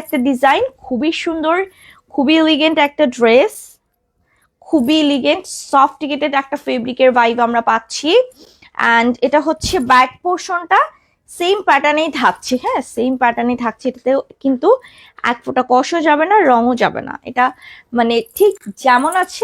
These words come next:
তেমনটাই থাকবে। বডি পাচ্ছি আমরা আশি, কামিজের লেন্থ হচ্ছে আটচল্লিশ। এরকম সুন্দর একটা দোপাট্টা, ওয়াও, দেখেন তো কত সুন্দর, একদমই সফট মানে ফেব্রিকের মধ্যে থাকছে। All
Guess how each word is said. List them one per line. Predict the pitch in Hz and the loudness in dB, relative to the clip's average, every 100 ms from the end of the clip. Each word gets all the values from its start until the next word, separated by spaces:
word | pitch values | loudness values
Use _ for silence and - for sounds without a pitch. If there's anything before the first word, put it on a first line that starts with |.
| 440 285 | -4 0
তেমনটাই | 247 254 269 254 - | 0 0 0 -2 0
থাকবে। | 208 - - - _ _ _ _ _ _ _ _ _ _ _ _ - - - - - - - 202 | -4 -4 -10 -14 _ _ _ _ _ _ _ _ _ _ _ _ -20 -20 -20 -20 -20 -18 -4 0
বডি | 240 277 | 2 2
পাচ্ছি | 311 311 - 311 | 0 -2 -2 0
আমরা | 285 285 247 | 2 2 2
আশি, | 254 285 | 0 -4
কামিজের | 294 262 269 277 262 | -4 -2 -2 0 0
লেন্থ | 269 269 | -2 -4
হচ্ছে | 277 285 - | -6 -4 -4
আটচল্লিশ। | 226 - 262 254 339 427 - _ _ _ - 247 | -4 -4 -6 -4 -2 -4 -8 _ _ _ -4 -4
এরকম | 254 277 262 - | 0 0 -2 -6
সুন্দর | 403 453 466 466 466 427 | -6 0 2 2 2 -2
একটা | 381 349 320 | -4 -8 -8
দোপাট্টা, | 320 339 - - - | -8 -12 -10 -10 -8
ওয়াও, | - - 381 381 - - | -6 -4 -2 -2 -4 -6
দেখেন | - 285 | -4 -4
তো | - | -2
কত | 262 262 - | -4 -4 -2
সুন্দর, | 285 330 554 - - - _ - 240 | 0 2 0 -4 -20 -20 _ -4 -4
একদমই | 240 277 302 - - | -2 -2 -4 -6 -12
সফট | 269 302 330 359 - - - _ _ _ _ _ _ 247 | -8 -4 -4 -4 -6 -16 -20 _ _ _ _ _ _ 2
মানে | 240 240 240 - | 2 2 -2 -2
ফেব্রিকের | 311 277 285 339 311 | -4 -2 -2 -2 0
মধ্যে | 285 254 311 - | 0 0 -4 -2
থাকছে। | 240 - - 415 622 - _ _ _ _ _ - 240 | -2 -2 -4 -2 -2 -4 _ _ _ _ _ 0 2
All | 262 | 4